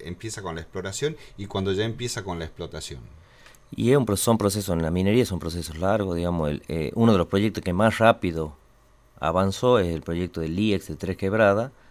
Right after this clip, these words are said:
Speaker 2: y comenzó en el año dos mil dieciséis, o sea que estamos hablando de que va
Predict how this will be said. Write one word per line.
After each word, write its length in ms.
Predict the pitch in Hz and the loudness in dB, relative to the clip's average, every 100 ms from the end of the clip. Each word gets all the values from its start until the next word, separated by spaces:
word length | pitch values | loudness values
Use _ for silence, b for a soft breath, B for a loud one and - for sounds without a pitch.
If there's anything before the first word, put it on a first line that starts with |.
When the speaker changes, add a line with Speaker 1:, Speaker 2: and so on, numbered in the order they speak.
| b b b - | b b b -14
Speaker 2:
y 100 | 85 | -8
comenzó 400 | 87 87 87 95 | -4 -2 -2 -2
en 60 | |
el 80 | 82 | 0
año 180 | 85 80 | 0 -2
dos 100 | 78 | -4
mil 120 | 80 | -4
dieciséis, 400 | 80 80 - 110 | -6 -6 -2 -2
o 40 | 85 | -2
sea 120 | 80 | -6
que 60 | - | -6
estamos 280 | 85 82 | -4 -2
hablando 300 | 80 90 92 | 0 0 0
de 140 | 80 76 | -2 -4
que 140 | 85 | -2
va 160 | 78 | -2